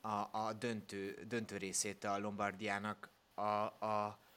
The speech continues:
az U A E Emirates, és én ezt nem teljesen tudtam érteni, hogy miért kellett Healy-re rátenni. Healy persze egy veszélyes, ö, versenyző. Itt én annyit felírtam amúgy, hogy Erik még ott volt a mezőnyben, hogy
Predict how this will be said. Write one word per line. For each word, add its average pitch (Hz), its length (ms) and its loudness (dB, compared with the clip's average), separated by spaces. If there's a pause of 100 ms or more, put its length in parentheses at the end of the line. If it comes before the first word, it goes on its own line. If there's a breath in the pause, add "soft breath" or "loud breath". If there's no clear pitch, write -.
(380 soft breath)
az 113 180 0
U 113 120 0
A 113 80 8
E 110 60 6
Emirates, 117 520 2
és - 180 -2
én 117 180 -6
ezt - 160 -2
nem 135 240 -4
teljesen 104 440 0
tudtam - 260 -12
érteni, 98 300 -8
hogy 104 80 -4
miért 107 180 -2
kellett 107 280 -4
Healy-re 107 340 -2
rátenni. 117 640 -2 (440 loud breath)
Healy 110 200 -2
persze 110 320 0
egy 113 100 0
veszélyes, 104 600 0
ö, 98 260 -4
versenyző. 113 680 -2 (460 loud breath)
Itt 120 160 -8
én 123 120 0
annyit 156 260 0
felírtam 151 340 4
amúgy, 131 200 0
hogy 135 180 2 (280)
Erik 156 260 2
még 147 160 4
ott 156 140 10
volt 147 200 6
a 135 40 4
mezőnyben, 131 500 2
hogy 143 140 -4